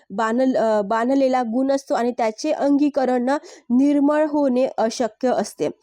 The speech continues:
आता ते म्हणतात की दिवसाच्या सावलीसारखे म-, बदलत असते त्याचे दुर्जन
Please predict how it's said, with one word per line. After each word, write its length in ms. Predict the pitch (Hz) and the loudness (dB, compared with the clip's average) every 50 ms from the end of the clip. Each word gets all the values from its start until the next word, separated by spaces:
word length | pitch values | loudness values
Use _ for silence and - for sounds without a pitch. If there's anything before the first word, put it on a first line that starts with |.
| - - - - - - | -20 -20 -20 -18 -10 -6
आता 200 | - 247 269 285 | -4 -2 0 0
ते 120 | 269 320 | 0 2
म्हणतात 380 | 311 302 311 302 294 285 302 302 - _ | 2 2 2 2 0 -2 -2 -2 -4 _
की 100 | 294 302 | -2 -2
दिवसाच्या 540 | 254 262 277 262 - - 285 285 - 294 285 | 0 2 2 0 0 0 -2 -2 0 -2 -2
सावलीसारखे 800 | - - 262 254 254 269 269 - 285 247 254 254 - 277 269 262 262 262 - | -2 -2 -2 0 0 0 0 0 0 -2 -2 -2 -4 -2 -2 -2 -2 -4 -10
म-, 120 | 220 226 226 214 - - | -8 -6 -6 -6 -8 -8
बदलत 480 | 185 196 220 226 214 214 247 254 254 - | -8 -4 -2 -2 -2 0 -2 -2 0 -2
असते 300 | 254 254 - - 262 254 | -4 -4 -2 -2 -2 0
त्याचे 220 | 240 226 214 254 | 0 -2 0 0
दुर्जन 460 | 233 220 233 226 208 208 247 247 247 | 0 0 0 -2 -2 -2 -2 -2 -2